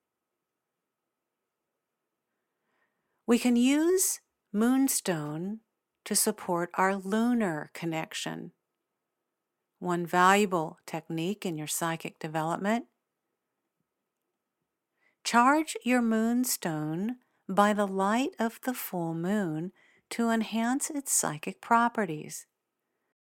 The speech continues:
This simple act aligns the stone's power with the waxing and waning of the moon, a symbol often tied to psychic receptivity.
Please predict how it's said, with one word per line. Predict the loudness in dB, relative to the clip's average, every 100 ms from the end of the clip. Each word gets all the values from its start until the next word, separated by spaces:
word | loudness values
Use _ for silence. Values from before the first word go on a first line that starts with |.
| _
This | 2 4
simple | 6 4 2 0 -2 0
act | 0 2 0 -4 -8 -4
aligns | -2 0 0 2 2 0 -2 -4
the | -4
stone's | -2 0 -2 -2 -4 -6
power | -6 0 2 2 2 -2 -8 _ _ _
with | -6 -4
the | -2
waxing | -2 -2 -4 -6 -6 -4 -2 -2
and | -2 -2
waning | -2 -2 0 -2 -2 -4 -6 -8 -6
of | -6 -2
the | 2
moon, | 4 4 2 -2 -6 -12 _ _ _ _ _ _ _ -4
a | 0
symbol | 2 4 2 4
often | 4 4 0 -6
tied | -6 -8 -6 -4 -6 -8 _ _ _ _ _ _
to | -4
psychic | -2 -2 -2 -4 -6 -10 -12 _ _
receptivity. | -6 -2 -4 -4 -4 -2 0 -2 -6